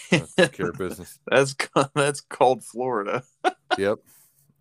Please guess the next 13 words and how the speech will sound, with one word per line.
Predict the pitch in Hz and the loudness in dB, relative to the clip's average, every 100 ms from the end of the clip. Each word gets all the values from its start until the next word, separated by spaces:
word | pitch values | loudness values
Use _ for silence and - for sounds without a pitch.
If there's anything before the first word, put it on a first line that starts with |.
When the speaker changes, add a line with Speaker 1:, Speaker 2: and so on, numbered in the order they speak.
| - - _ _ _ _ _ _ - - - - - | -16 -16 _ _ _ _ _ _ -20 -20 -20 -20 -16
Speaker 2:
Or | - 156 | -2 0
Texas. | 156 - 135 - 104 - - _ | 0 0 0 0 -8 -8 -20 _
Boy, | 180 175 | 2 2
Florida | - 190 330 320 | 2 2 2 -2
and | 151 | -6
Texas | 117 135 156 123 117 | -6 -6 -6 -14 -14
really | 110 120 127 147 185 214 214 | -18 -12 -2 0 2 -2 -6
going | 147 135 143 135 135 135 - | -6 -2 0 -2 -6 -8 -10
at | 127 117 104 | -6 -6 -6
it | 101 - | -8 -10
for | - 123 113 | -8 -6 -6
worst | 110 117 117 120 - - | -8 -4 -4 -4 -8 -14
state | - 104 98 107 | -8 -6 -6 -10